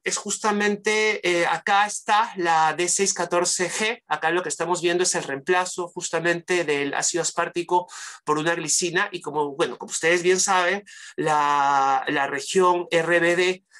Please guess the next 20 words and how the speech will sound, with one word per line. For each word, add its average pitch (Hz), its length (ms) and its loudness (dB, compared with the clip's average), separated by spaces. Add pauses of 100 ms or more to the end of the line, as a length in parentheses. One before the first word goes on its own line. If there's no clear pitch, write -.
(140)
de, 151 320 2
la 143 120 0
región 180 300 0
S 180 240 2
uno, 175 380 4
de 170 80 4
hecho, 165 260 0
de, 135 360 2
de, 135 380 0
de, - 180 -2 (300)
del 139 180 -6
spike, 170 480 -2 (320)
se 165 320 -2
interacciona 175 840 0
con 151 300 2
una 160 220 -2
parte 165 440 0
de 156 140 -2
la 139 180 -2
proteína 139 1160 -2